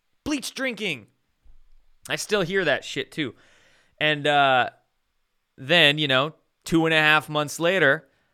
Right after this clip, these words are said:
Donald Trump gets on stage, suggests disinfectant,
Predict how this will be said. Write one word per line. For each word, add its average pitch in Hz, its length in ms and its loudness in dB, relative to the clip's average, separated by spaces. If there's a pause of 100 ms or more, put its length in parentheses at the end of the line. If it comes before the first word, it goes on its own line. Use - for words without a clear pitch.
(160)
Donald 139 360 0
Trump 147 400 0 (680)
gets 127 240 -4
on 151 180 0
stage, 117 720 0 (180)
suggests 120 920 -2 (200)
disinfectant, 127 840 -2